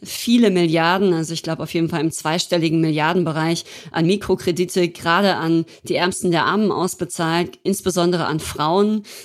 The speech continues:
nicht nur an Männer, ähm, kann natürlich nachweisen, dass all diese Menschen nicht nur die Kredite zurückzahlen, sondern natürlich auch daraus wirtschaftlich einen Aufstieg generieren, einen sozialen Aufstieg generieren und, ähm,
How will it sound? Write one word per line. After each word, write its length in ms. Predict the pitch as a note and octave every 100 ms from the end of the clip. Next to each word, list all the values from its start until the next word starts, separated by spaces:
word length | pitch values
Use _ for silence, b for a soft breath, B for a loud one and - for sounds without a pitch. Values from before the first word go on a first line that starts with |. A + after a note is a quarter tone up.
| B
nicht 180 | F3+ -
nur 100 | D3
an 120 | D#3
Männer, 460 | D#3+ F#3+ G3 G3 -
ähm, 300 | E3 D#3+ D#3 B
kann 140 | - F#3
natürlich 280 | F#3 F3 E3
nachweisen, 680 | D#3+ F#3+ - E3+ E3+ F3 E3+
dass 240 | D#3 -
all 380 | D#3 E3 E3 E3+
diese 260 | E3+ D3+
Menschen 640 | D#3+ D#3+ F3+ - F#3 F3 E3+ B B
nicht 220 | G3 G3+
nur 80 | G3+
die 80 | E3
Kredite 400 | - E3+ F3 E3
zurückzahlen, 640 | - F3 - - F#3 F3+ F3+
sondern 220 | E3 D#3
natürlich 260 | E3+ E3
auch 160 | D3+ D#3+
daraus 400 | - D3+ D#3 D#3
wirtschaftlich 720 | E3+ E3+ F3+ - D#3+ D#3+ - B B B
einen 80 | -
Aufstieg 480 | - A3+ - - F#3+
generieren, 680 | F3+ E3+ E3+ E3 E3+ E3+ E3+
einen 100 | D#3+
sozialen 480 | D#3 - D#3+ F3+ D#3+
Aufstieg 400 | D#3+ - F3 -
generieren 640 | E3 D#3+ D#3+ D#3+ D#3+ D#3 B B B B
und, 460 | D#3 D#3 D#3 - -
ähm, 260 | D#3 D3+